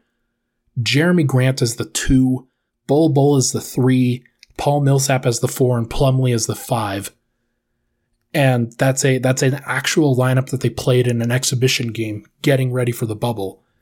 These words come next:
And then they got some guys back, but they, they still had to wait a little bit. And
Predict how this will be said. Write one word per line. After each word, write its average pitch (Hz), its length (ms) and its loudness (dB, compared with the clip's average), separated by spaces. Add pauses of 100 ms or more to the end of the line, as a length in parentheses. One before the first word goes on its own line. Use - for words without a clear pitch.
(920)
And 123 400 0 (1400)
then 143 220 0
they 143 100 0
got 127 240 0
some 131 140 -2
guys 120 260 2
back, 131 400 -2
but 139 160 -2
they, 147 160 2
they 135 160 0
still 147 220 -2
had 131 160 0
to 127 80 2
wait 101 260 -2
a 110 60 -2
little 104 220 -4
bit. 135 380 -2 (1300)
And 156 500 0